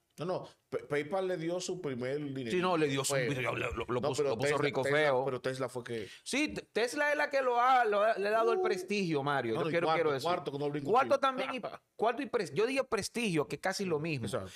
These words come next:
Speaker 2: Pero lo que quiero decir, que Elon Musk, Musk, señores, está interesado, no es tanto en el oro, sino en la tierra rara que puede haber en Haití. ¿Ustedes creen que él le va a interesar de que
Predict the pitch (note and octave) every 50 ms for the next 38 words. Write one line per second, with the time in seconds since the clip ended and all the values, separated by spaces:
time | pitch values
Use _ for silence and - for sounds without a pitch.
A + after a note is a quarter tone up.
0 | - - _ F#3+ G3 G3+ G#3 G#3 G3+ F#3 G3 F3 - A#3 A#3+ B3+ A#3+ A3+ G3 -
1 | F#3 F3+ E3 C#3+ C3 D#3+ D#3+ F3+ G#3 G#3+ G3 F3 E3+ D#3 C#3 - - - - -
2 | D3 D3+ C#3+ B2+ - - - - C3 A#2+ A#2 A2 G2+ G2 F#2+ - - - - -
3 | - D3+ - - A#3+ C4 B3+ A#3+ C4 A#3 G#3 F#3 - - E3+ C#3 B2+ A2+ A#2 A2+
4 | - - - _ - D3+ A3 C4+ D4+ - C#4 C#4+ C#4+ C#4 C4 B3 A3 F#3+ D#3+ D#3
5 | D3+ D3 C#3 A#2+ G#2+ - - - - - _ - - E3+ E3 D#3+ F#3 A3 A#3+ A#3
6 | - - - _ _ _ _ _ E3+ F#3 F#3+ F#3+ F3+ E3 D#3+ - G3 A3+ A#3 A#3
7 | A3 F#3+ E3+ E3 E3 F#3+ G3 G3+ G3+ F#3+ - E3 D3+ D3 - D#3 E3+ G3+ G#3 F#3+
8 | F3+ C#3+ C#3 C#3+ D3 C#3+ C#3 C3 B2 A#2 G#2+ F#2+ - F#2+ F2+ F2+ - - _ _
9 | _ _ _ _ _ _ - - - D#3+ - C#4 D#4+ D#4+ D#4 D#4 D4+ D4 C#4+ -
10 | C4 B3+ C4 C4+ B3+ B3+ A#3+ A#3 A3+ A3+ A#3 A3+ A3+ A3+ G#3 G3 F3+ G#3 G3+ G#3
11 | F3+ F#3 F3 D#3+ F3 E3+ D3+ - - -